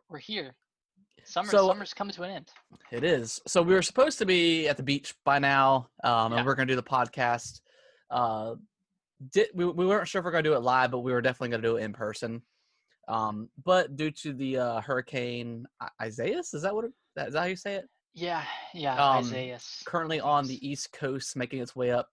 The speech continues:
Speaker 2: tor-, towards, uh, I think it's hitting North Carolina now. Um,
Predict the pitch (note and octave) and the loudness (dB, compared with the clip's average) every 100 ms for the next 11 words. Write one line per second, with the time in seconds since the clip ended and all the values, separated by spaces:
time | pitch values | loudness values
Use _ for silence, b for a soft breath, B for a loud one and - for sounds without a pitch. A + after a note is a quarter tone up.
0 | _ - C3 B2 _ - C3 B2 A#2+ B2 | _ -8 -8 -8 _ -8 -4 -4 -6 -4
1 | A#2 A#2 A#2 - _ _ _ - A#2+ A#3+ | -4 -4 -8 -12 _ _ _ -8 -2 0
2 | B3+ D#3 A#2+ B2 - A2 G2+ G2 A2+ G#2+ | 0 -2 -2 -4 -4 -6 -4 -2 -2 -4
3 | - _ b b b _ A2+ A2 A2 A2 | -8 _ b b b _ -4 -2 -2 -8